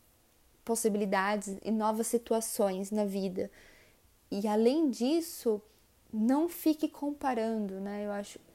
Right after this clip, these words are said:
que a comparação, ela é interessante pra você ponderar o que que você tá fazendo, e ali, mas ali de maneira racional. Mas os benefícios e as,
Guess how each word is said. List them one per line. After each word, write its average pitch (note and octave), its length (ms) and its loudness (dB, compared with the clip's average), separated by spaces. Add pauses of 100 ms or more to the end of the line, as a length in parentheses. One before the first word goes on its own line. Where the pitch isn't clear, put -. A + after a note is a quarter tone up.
que - 260 -4
a - 100 -2
comparação, A#3 680 -2
ela A#3 100 2
é A#3 40 0
interessante A#3 640 -2
pra A#3 120 -2
você G#3+ 220 -4
ponderar A3+ 580 -2 (920)
o - 20 -20
que - 120 -18
que - 80 -6
você G3 200 -4
tá G3 100 -16
fazendo, C#4 880 -2 (1200)
e A3 100 2
ali, A3 160 2
mas A3+ 240 2
ali A3 200 0
de A3 100 -2
maneira A3+ 320 0
racional. A#3 840 -4 (300)
Mas A3+ 220 0
os A#3 120 0
benefícios A#3+ 920 0
e G#3 260 -4
as, G3 340 -8